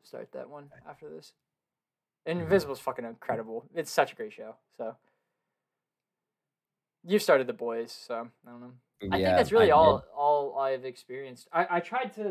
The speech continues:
Speaker 1: I think I might have packed it away. Never mind. I'll talk about it next week if I do it.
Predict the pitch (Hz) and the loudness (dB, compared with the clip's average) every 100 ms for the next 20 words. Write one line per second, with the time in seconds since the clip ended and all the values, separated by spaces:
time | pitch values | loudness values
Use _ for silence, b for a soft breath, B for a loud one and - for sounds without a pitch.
0 | 160 131 _ _ _ _ _ _ _ _ | -6 -8 _ _ _ _ _ _ _ _
1 | _ _ _ _ _ _ _ 147 135 120 | _ _ _ _ _ _ _ -16 -14 -14
2 | - 120 - 113 117 113 110 _ _ _ | -14 -18 -18 -18 -16 -16 -18 _ _ _
3 | _ _ _ _ _ _ 143 139 117 117 | _ _ _ _ _ _ -8 -6 -8 -12
4 | - 135 135 143 131 117 113 - 113 - | -10 -10 -4 -4 -4 -8 -14 -20 -20 -18
5 | 113 117 117 | -12 -10 -10